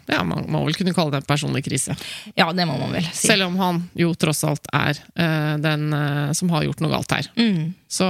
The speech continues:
Speaker 1: må vi huske på at, eh, det er mennesker involvert, så ikke, eh, løp til kommentarfeltene på Facebook, eh,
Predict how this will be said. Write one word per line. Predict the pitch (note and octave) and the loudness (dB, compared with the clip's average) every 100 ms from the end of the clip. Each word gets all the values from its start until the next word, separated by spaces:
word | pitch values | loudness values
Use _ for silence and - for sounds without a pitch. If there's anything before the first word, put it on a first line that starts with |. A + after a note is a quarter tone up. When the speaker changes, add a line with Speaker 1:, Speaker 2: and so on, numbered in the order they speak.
| F3+ F3 | 2 2
Speaker 1:
må | F3+ | 2
vi | F#3 G3 | 2 0
huske | - - | -2 0
på | A#3 D#4+ - | 2 2 0
at, | A#3 - A3+ | -2 0 0
eh, | A#3 A3+ A3+ A3+ A3+ A3+ | 0 0 0 0 0 0
det | A3+ | 2
er | A3 | 2
mennesker | A#3 G3 F#3+ | 2 2 2
involvert, | G3 G3+ G#3+ C4+ - | 2 2 2 0 0
så | - - A3+ A3 | -2 2 2 0
ikke, | C4+ - - A#3+ - - | -2 0 0 0 -2 -2
eh, | G3+ G#3 G3+ | 2 2 2
løp | G3 F#3 F3+ | 2 2 2
til | F#3+ F#3 | 0 0
kommentarfeltene | - G3 F#3+ D#3 D3+ - - E3 D#3+ D#3+ | 0 0 2 0 0 -4 -2 0 2 0
på | E3+ E3 | 0 2
Facebook, | D3+ - - D#3+ - | 2 -2 -2 -4 0
eh, | D#3 D#3 D3+ D#3 | 0 2 2 0